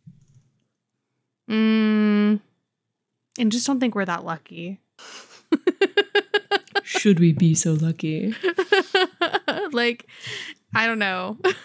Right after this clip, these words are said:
Speaker 1: <laughs> I don't know. You know what I, you know what I do know? I'm gonna tell you a thing that I know. And that's that push start cars are stupid.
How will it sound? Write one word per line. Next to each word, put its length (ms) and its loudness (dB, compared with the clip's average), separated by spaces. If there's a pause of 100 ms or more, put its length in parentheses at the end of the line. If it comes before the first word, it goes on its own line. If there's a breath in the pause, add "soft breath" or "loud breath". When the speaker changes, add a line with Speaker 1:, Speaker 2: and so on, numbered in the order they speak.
Speaker 1:
<laughs> 320 -20
I 160 -8
don't 160 -8
know. 280 -10
You 120 2
know 80 0
what 80 0
I, 240 -2
you 100 0
know 60 2
what 60 2
I 40 2
do 160 -4
know? 100 -4
I'm 260 -6 (480 soft breath)
gonna 120 0
tell 160 -2
you 80 0
a 60 -4
thing 180 -4
that 120 -4
I 100 -4
know. 420 -6 (1300)
And 100 -20 (180 soft breath)
that's 180 -2
that 160 -4
push 200 0
start 320 -2
cars 360 -4
are 100 -6
stupid. 640 -4